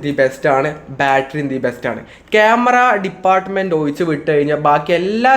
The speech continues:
കാര്യത്തിലും ഈ ഒരു OnePlus ഫിഫ്റ്റീൻ ആർ എന്ന മോഡൽ ദി ബെസ്റ്റ് ആയിരിക്കും. ഇനി ഇന്ത്യയിലേക്ക് വരുന്ന സമയത്ത് ക്യാമറ കൂട്ടോ ഇല്ലയോ എന്ന് അറിയത്തില്ല.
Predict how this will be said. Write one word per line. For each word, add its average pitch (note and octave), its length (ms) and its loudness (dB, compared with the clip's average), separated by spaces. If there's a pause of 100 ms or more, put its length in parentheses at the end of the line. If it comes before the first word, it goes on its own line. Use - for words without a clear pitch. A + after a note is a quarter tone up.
(100)
കാര്യത്തിലും E3+ 500 0
ഈ D#3 100 -6
ഒരു D#3 80 -4 (100)
OnePlus D3 400 -4
ഫിഫ്റ്റീൻ E3 340 -8 (100)
ആർ C#3+ 140 2
എന്ന C#3+ 120 0 (120)
മോഡൽ C#3 260 2 (500)
ദി D#3+ 160 0
ബെസ്റ്റ് F3 280 0
ആയിരിക്കും. C3 280 0
ഇനി C3+ 140 0
ഇന്ത്യയിലേക്ക് D#3 380 0
വരുന്ന E3 260 -2
സമയത്ത് D#3+ 360 -2 (360)
ക്യാമറ D#3 360 2 (180)
കൂട്ടോ E3+ 320 0 (100)
ഇല്ലയോ F3 180 4
എന്ന് E3+ 120 -2
അറിയത്തില്ല. D3+ 360 -4